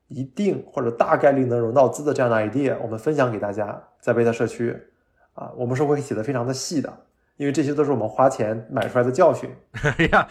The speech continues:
Speaker 2: 我还以为花钱买的什么东西是教训。<laughs>
Speaker 1: 然后大家可以通过自己的个人的 skill sets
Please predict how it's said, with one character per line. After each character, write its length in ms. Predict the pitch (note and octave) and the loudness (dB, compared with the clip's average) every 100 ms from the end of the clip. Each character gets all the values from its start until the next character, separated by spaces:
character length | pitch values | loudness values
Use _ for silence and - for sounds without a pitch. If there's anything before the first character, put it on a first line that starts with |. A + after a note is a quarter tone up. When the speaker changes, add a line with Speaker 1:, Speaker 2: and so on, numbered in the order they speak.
| A3+ F3+ | -6 0
Speaker 2:
我 80 | |
还 100 | D#3 | 2
以 20 | G#3+ | 4
为 80 | |
花 180 | - A3 | 4 4
钱 100 | G#3+ | 4
买 140 | G#3+ D#3 | 4 2
的 80 | |
什 80 | D3+ | 0
么 60 | D3+ | 0
东 100 | F3+ | 0
西 100 | E3+ | -2
是 80 | F3 | 0
教 240 | A#3+ G#3+ | 4 6
训。 280 | G3 E3+ C3+ - - - G3+ - G#3 | 6 0 -4 -6 -20 -4 -4 -2 -4
<laughs> 560 | - F3+ - E3+ - | -4 -6 -4 -8 0
Speaker 1:
然 120 | B2 - | 4 4
后 420 | F#3+ F#3+ D#3+ - - - - | 6 6 6 4 -12 -20 4
大 160 | F#3+ E3+ | 6 8
家 140 | E3+ | 6
可 100 | E3+ | 4
以 20 | |
通 220 | B2+ D#3 | -2 0
过 100 | E3 | 2
自 140 | D#3+ E3+ | 2 0
己 140 | B2 | -2
的 120 | A2 | -2
个 160 | A2+ D#3 | 2 2
人 160 | B2 B2 | 2 2
的 120 | C3 | 0
skill 280 | - D3 D#3+ | 0 0 2
sets 440 | E3+ C3 - | 4 2 2